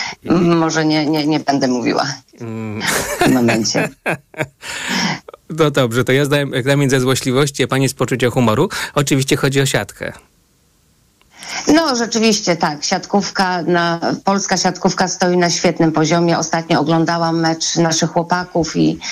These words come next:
Speaker 1: powiem panu, że serce rośnie. Ja z przykrością muszę powiedzieć, że nie miałam możliwości oglądania meczu naszych dziewczyn, ale bardzo cieszę awans i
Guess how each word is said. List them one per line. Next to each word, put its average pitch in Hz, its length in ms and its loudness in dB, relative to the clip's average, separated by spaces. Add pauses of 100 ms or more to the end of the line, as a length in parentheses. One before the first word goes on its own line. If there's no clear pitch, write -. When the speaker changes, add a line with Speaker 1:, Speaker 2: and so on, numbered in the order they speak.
(240)
Speaker 1:
powiem 165 260 2
panu, 170 260 -2
że 160 140 2
serce 175 380 0
rośnie. 175 300 0
Ja 170 180 0
z - 80 -8
przykrością 180 440 0
muszę 170 240 0
powiedzieć, 175 540 0
że 175 100 4
nie 180 120 4
miałam 175 260 0
możliwości 170 600 0
oglądania 160 540 0
meczu 160 280 0
naszych 156 320 0
dziewczyn, 160 420 0
ale 147 200 0
bardzo 156 340 0
cieszę 160 380 0
awans 160 520 -2
i - 120 -2